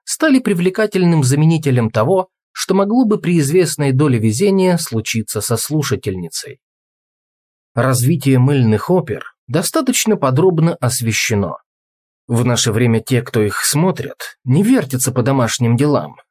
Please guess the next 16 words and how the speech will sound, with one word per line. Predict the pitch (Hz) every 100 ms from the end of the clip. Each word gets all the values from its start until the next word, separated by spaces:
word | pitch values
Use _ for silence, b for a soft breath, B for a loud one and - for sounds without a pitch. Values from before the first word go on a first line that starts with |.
| -
а | 190
просто | 302 311 - 254
поглощают | - 156 170 165 196 180 151
блаженную | 127 135 131 156 135 117
суматоху | - 110 104 - 262 - 214 190 143 -
и | 285
сексуальные | - 180 - 117 117 117 123 123
муки, | 160 135 - - _ _ _ _ _
широко | - - 110 107 -
раскрытые | 107 101 - 180 214 147 -
при | 117
этом | 104 - - _ _
восприятию | 131 226 - 135 123 202 196 185 180 170 160
истинной | 139 127 - 143 135 131
цели | 127 110 98 95
шоу – | 92 - 107 87 -